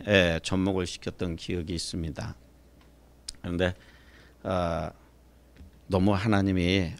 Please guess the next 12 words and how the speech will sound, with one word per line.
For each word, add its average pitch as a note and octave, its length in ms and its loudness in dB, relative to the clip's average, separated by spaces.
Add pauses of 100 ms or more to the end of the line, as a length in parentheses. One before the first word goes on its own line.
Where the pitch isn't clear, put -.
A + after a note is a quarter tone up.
(320)
무슨 G#2 500 0
계획인지는 G2 680 2 (500)
모르겠지만 F#2 1080 2 (760)
젊은 G#2+ 460 4
나이에 G2 600 0
짤막한 G2 640 -4
시간에 F2+ 640 0 (320)
교회가 F#2+ 360 2
폭발적으로 F#2+ 680 -2
성장을 F2+ 520 0
하면서 F2 640 6 (440)
저에게 F2+ 480 6